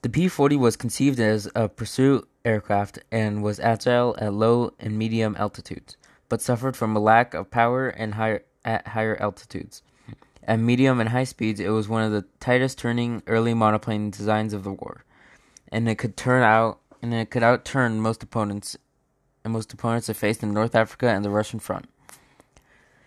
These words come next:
In the Pacific theater, it was outturned at,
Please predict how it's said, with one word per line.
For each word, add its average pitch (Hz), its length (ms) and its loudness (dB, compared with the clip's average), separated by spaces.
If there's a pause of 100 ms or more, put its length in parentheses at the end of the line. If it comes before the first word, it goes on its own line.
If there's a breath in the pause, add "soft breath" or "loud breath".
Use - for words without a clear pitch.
(1500 soft breath)
In 127 160 4
the 123 220 6
Pacific - 480 -6
theater, 120 480 2
it 117 80 0
was 113 420 0
outturned 123 680 0 (180)
at, 113 200 -2